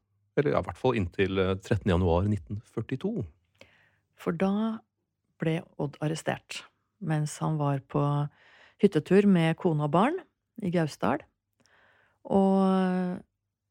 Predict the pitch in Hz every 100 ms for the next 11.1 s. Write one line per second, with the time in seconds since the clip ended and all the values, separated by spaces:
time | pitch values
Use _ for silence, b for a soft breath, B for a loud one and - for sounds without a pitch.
0 | _ _ _ - 160 185 196 180 175 170
1 | 170 196 - 175 165 165 175 160 151 185
2 | 196 202 - - 175 175 175 175 170 170
3 | - - - - - _ _ _ _ _
4 | _ - - 165 156 156 - 165 190 180
5 | 147 151 185 214 247 - _ - - -
6 | _ _ - - - 170 175 175 _ _
7 | _ _ _ _ _ _ _ _ _ -
8 | 165 160 160 160 - 165 143 - 151 151
9 | 160 160 - _ _ _ _ 170 160 151
10 | - 202 190 - 165 151 143 143 196 269